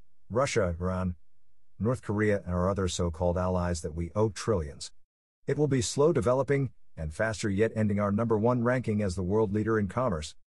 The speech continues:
Business is business. America, the giant business enterprise dealing in worldwide markets, as the major consumer, that has overindulged, now must face the consequences.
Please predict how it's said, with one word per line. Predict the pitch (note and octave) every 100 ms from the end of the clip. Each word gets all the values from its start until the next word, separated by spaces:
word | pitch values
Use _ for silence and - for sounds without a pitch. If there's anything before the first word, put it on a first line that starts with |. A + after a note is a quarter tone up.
| _ _ -
Business | B2+ A#2 A2+ -
is | F#2+ D#2+
business. | F#2+ G#2+ E2+ - - - - _ _ _ A2+
America, | A#2 D3+ C#3 A#2+
the | G#2
giant | F2+ A#2+ A2+ F2+
business | G2 G#2+ G#2 F#2+
enterprise | F#2+ F#2 F#2+ F2
dealing | E2 F#2 F#2
in | F2 D#2+
worldwide | G2+ G2+ F2+ F2+ E2+
markets, | F#2+ F#2+ F2+ - - - -
as | F2+ E2+
the |
major | F2 F#2+ F#2
consumer, | F2 F2+ - A2+ E2+ D#2 - - - -
that | E2
has | E2
overindulged, | F2 E2 E2 E2 F2+ F2 - - - - -
now | F#2
must | G2+ G#2 -
face | G#2+ G2+ -
the |
consequences. | E2+ A2+ G#2 D#2 D2 D2+ - -